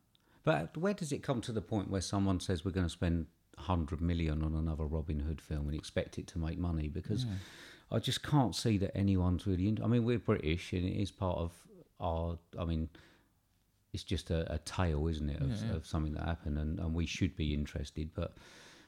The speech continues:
Speaker 1: hundred million on a Robin Hood film?
Speaker 2: Yeah.
Speaker 1: It,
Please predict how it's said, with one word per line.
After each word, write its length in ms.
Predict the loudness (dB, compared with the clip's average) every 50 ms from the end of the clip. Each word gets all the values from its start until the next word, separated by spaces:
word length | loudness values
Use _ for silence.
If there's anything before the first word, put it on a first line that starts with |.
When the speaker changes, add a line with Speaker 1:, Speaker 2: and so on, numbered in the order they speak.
| _ _ _
Speaker 1:
hundred 380 | -2 2 2 4 4 2 2 2
million 400 | 2 4 4 4 4 2 2 2
on 120 | 2 2
a 60 | 2
Robin 300 | 0 0 0 2 2 2 2
Hood 120 | 0 -2
film? 360 | -4 -4 -2 0 0 -2 -4 -6 _ _ _ _ _ -6
Speaker 2:
Yeah. 220 | -4 -4 -4 -6 -8 -12 _ _ _ _ _ _ _ _ _ _ _ _ _ _ _ -12
Speaker 1:
It, 220 | -8 -6 -4 -4